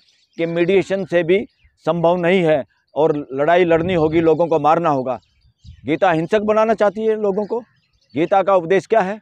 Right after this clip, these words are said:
अरे, पूरी मानव जाति प्यार से रहना चाहती, प्रेम से रहना चाहती है। अगर मीडिएशन में दम नहीं है तो इसीलिए लोग लड़ते हैं,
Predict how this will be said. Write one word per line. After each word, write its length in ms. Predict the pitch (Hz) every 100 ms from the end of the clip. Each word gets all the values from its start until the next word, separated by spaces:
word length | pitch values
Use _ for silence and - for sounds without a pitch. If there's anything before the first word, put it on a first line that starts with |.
| _ _ _ _ _ -
अरे, 300 | 156 240 240 _ _ _
पूरी 220 | 135 175
मानव 320 | 220 151 160 180
जाति 260 | 170 170
प्यार 320 | 196 151 156
से 140 | 151 185
रहना 240 | 165 160
चाहती, 260 | 160 160 180
प्रेम 280 | 135 170 175
से 140 | 160
रहना 220 | 156 156
चाहती 300 | 147 143 165
है। 120 | 190 226 _ _ _ -
अगर 220 | 135 160
मीडिएशन 480 | 151 151 180 165 185
में 180 | 180 127
दम 200 | 185 202
नहीं 140 | 185
है 100 | 170
तो 160 | 180 208
इसीलिए 340 | 135 170 175
लोग 220 | 170 160
लड़ते 320 | 170 175 208
हैं, 180 | 139 92